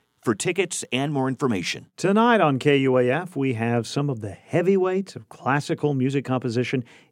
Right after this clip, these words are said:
Speaker 2: in just the first hour of Peter van der Graaf's latest Night of Music. He plans to share with us Mozart, Beethoven, Dvorak, and more. That's just between eight and nine tonight.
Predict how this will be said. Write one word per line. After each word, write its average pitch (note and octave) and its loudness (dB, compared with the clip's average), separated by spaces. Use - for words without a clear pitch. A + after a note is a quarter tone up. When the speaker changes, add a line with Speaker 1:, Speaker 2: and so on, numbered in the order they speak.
Speaker 2:
in A#2 -2
just D3 -2
the D#3 0
first F3 -4
hour A#2+ -2
of - -20
Peter B2 0
van A#2+ 2
der A#2 -2
Graaf's A#2 -2
latest C3 -2
Night A2+ -6
of A2+ -6
Music. - -8
He C3+ 0
plans C3+ 2
to C3+ 0
share D#3 2
with B2+ 2
us A#2+ -2
Mozart, F#3 2
Beethoven, F#3 0
Dvorak, D3+ 2
and A#2 -4
more. C#3 4
That's - -6
just C3 -2
between B2 -2
eight D3 2
and G3 0
nine A3 2
tonight. A#2 -6